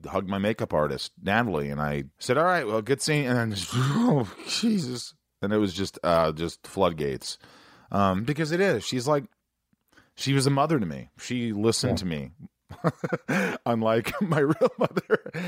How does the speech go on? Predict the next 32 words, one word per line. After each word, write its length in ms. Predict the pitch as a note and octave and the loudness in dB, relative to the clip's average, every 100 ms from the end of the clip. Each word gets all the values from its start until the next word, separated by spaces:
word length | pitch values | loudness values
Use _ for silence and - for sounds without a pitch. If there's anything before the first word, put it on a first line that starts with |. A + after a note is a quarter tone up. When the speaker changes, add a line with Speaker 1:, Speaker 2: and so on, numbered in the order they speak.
| E3+ | -8
Speaker 1:
She 160 | - F#3 | -6 -2
did, 320 | F#3+ C4 A3+ | 2 2 4
though. 180 | D#3+ B2 | 2 2
She 200 | - D3 | 0 -2
really 560 | B2+ C#3+ E3+ E3+ F3+ E3+ | 0 0 4 4 4 2
listened 420 | C#3 C#3+ D3 C#3+ | 2 2 0 0
to 60 | |
me, 240 | C3+ C#3 C3 | 0 0 0
and 80 | A2+ | 2
I 40 | |
knew 180 | A#2+ B2 | 4 4
her 120 | C3 | 2
family, 460 | - B2 B2 B2 A#2+ | 2 2 2 2 2
and 80 | |
I 40 | A2 | 2
would 140 | A2 | 2
remember, 280 | A2+ B2 C3 | 2 4 4
I 40 | B2+ | 4
remember 300 | D3 D#3+ F3 | 4 2 2
stories 380 | - D#3+ F3 | 2 4 4
that 80 | C3+ | 2
I 40 | B2+ | -2
tell 220 | - C3+ | 2 2
about, 360 | C3+ C3 C3 - - - | 4 4 2 -2 -20 -14
to 60 | - | -2
tell 180 | D3+ D3+ | 2 4
this 220 | D3 A2 | 2 0
day 440 | A#2+ D3+ C3+ A2 - - - | 2 4 4 0 -4 -14 -4
about 400 | A2 A#2 A2 F2+ | 0 4 4 2
her 120 | A2+ | -2
kid, 480 | - B2 B2 A#2 G#2 | 0 2 4 6 4
and 220 | E2+ D2+ | 0 -6